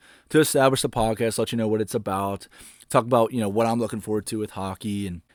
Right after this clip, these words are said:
I've talked about it a couple times with some buddies. Um, and in, probably a few months ago, we really started to get serious about it. I started to think about how, you know, how I could record it. And I, I was like, "There's no way I'm dropping this podcast in twenty twenty." I mean, twenty twenty was just a dog shit year.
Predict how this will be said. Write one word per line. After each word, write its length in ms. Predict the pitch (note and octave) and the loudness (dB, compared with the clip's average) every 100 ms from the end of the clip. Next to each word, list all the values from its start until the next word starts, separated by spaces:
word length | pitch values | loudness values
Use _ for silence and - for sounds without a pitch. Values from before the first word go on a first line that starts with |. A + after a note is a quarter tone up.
| _ - | _ -10
I've 100 | G#2+ | 0
talked 220 | C#3 B2 | 0 2
about 260 | A#2 A2 | 2 2
it 160 | G#2+ G2+ - | 2 -2 -8
a 60 | - | -4
couple 220 | C3+ A#2+ | -2 -2
times 260 | B2+ A#2+ | -2 -2
with 140 | A#2+ A2 | -2 -4
some 160 | A#2 | -4
buddies. 480 | G#2+ G#2+ G#2+ G#2 - _ _ _ _ | -2 -2 -2 -4 -8 _ _ _ _
Um, 420 | - E2 E2 D2 - - | -12 -10 -10 -12 -16 -8
and 120 | B2+ | -2
in, 200 | B2 A2+ - _ _ _ - | -2 -2 -6 _ _ _ -4
probably 240 | D#3+ D#3+ | 2 6
a 40 | C#3 | 6
few 160 | C#3+ | 4
months 220 | C3 B2 | 2 2
ago, 180 | A#2 A#2 | 2 2
we 140 | A2 A2 | 2 2
really 200 | A#2 A2+ | 0 0
started 200 | A#2 G#2 | 0 -2
to 40 | |
get 140 | G#2 F#2+ | -2 -4
serious 320 | G#2+ G#2+ G#2 | -4 -4 -4
about 260 | G2+ G2+ | -6 -6
it. 80 | G2 | -4
I 80 | G2 | -6
started 260 | - G#2 G2 | -6 -6 -6
to 80 | |
think 240 | F#2+ G2+ G2 | -6 -8 -6
about 240 | G2 F#2+ | -6 -6
how, 120 | G2 | -6
you 100 | G2 | -6
know, 80 | G2+ | -6
how 160 | G2+ G2+ | -6 -6
I 40 | |
could 140 | - G2 | -8 -10
record 360 | G2 G#2+ G2+ | -6 -4 -2
it. 140 | G2+ - - - - _ _ | -4 -6 -16 -20 -20 _ _
And 360 | G#2 G2+ F#2+ F2+ _ _ _ _ _ _ | -4 -2 -4 -8 _ _ _ _ _ _
I, 160 | - A#2 | -8 -4
I 100 | - | -2
was 100 | A#2 | -2
like, 140 | G2+ | -4
"There's 160 | G#2 A2+ | -6 -4
no 180 | A2+ A#2 | 0 0
way 220 | F#2+ E2+ | 0 -2
I'm 100 | E2+ | -6
dropping 320 | E2+ D#2 D2+ | -10 -12 -12
this 100 | D2 | -14
podcast 440 | - D2+ - F2 E2 | -10 -10 -10 -14 -14
in 80 | |
twenty 240 | E2 E2+ E2 | -14 -14 -14
twenty." 340 | - E2+ E2 | -12 -14 -12
I 40 | E2+ | -14
mean, 140 | F2+ | -12
twenty 240 | - B2 | -8 -6
twenty 260 | G2 G#2 G2 | -6 -8 -8
was 160 | F2+ F2+ | -8 -10
just 180 | F#2 | -10
a 60 | E2+ | -10
dog 300 | E2+ E2+ F2 | -10 -10 -8
shit 220 | - F#2+ | -10 -10
year. 340 | E2+ D#2 E2+ | -10 -12 -14